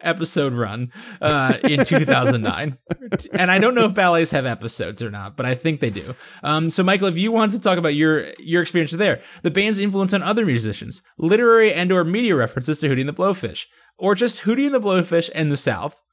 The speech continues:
Speaker 1: and final essays will need to be up to thirty-five hundred words.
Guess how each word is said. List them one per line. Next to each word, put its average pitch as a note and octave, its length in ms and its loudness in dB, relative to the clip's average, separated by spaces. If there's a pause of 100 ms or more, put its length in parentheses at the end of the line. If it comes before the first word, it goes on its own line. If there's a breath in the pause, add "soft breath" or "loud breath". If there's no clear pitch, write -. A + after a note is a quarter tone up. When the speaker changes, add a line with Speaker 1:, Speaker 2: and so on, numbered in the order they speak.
(420)
Speaker 1:
and E3 120 -4
final G#3+ 280 0
essays F3+ 480 2
will D#3+ 180 0
need D#3+ 180 0
to D#3+ 60 -2
be D#3 140 2
up C3+ 140 -2
to D3 80 0
thirty-five B2 400 -2
hundred G2+ 240 -4
words. - 300 -16